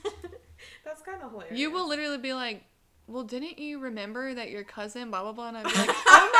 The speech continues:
Speaker 2: my gosh, I forgot about
Speaker 1: I'm like,
Speaker 2: that."
Speaker 1: "Hey, it's your grandma's birthday. You need to text
Speaker 2: Yeah.
Speaker 1: her." Um, well, I love that. Yeah, that's, I'm definitely a Palmer expert at this point. And then my final one for you,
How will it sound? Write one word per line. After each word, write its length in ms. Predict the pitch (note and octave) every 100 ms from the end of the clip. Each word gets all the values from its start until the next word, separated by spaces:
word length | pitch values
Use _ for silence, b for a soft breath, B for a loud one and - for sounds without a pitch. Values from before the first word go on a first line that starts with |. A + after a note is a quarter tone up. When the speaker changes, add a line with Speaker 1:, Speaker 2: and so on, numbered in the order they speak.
| A4+
Speaker 2:
my 60 | C4+
gosh, 260 | D#4+ G#4 F#4+
I 120 | G4
forgot 440 | G#4+ F4 C#4+ D#4+
about 140 | B4 G4
Speaker 1:
I'm 100 | C5
like, 140 | C4+ C4
Speaker 2:
that." 60 |
Speaker 1:
"Hey, 380 | C4+ C#4 B3+ G3+
it's 100 | A3+
your 100 | A#3+
grandma's 300 | G#3+ G#3 G3
birthday. 400 | F#3+ F3+ F3+ E3+
You 60 | E3
need 180 | F3 G3
to 60 |
text 160 | - B3+
Speaker 2:
Yeah. 280 | D#4+ B3+ F3+
Speaker 1:
her." 240 | F3+ F#3+ b b b b -
Um, 320 | A3+ G#3+ G3
well, 100 | G3
I 100 | G3
love 220 | F#3+ D#3 D#3
that. 300 | D#3+ D#3+ - -
Yeah, 220 | F3 D#3 - -
that's, 320 | F#3+ - - F#3+
I'm 140 | G3
definitely 400 | F#3 F3+ F3+ F3
a 60 | E3
Palmer 460 | - - D3 F3 - _ -
expert 460 | - - - - -
at 120 | -
this 180 | - -
point. 240 | G2+ - _ _ B B B B B -
And 100 | G3
then 120 | G3
my 180 | F#3 F#3
final 420 | - G3 A3 B3
one 240 | B3+ B3+
for 140 | B3 C4
you, 640 | B3 G#3 G3 F#3+ F#3+ G3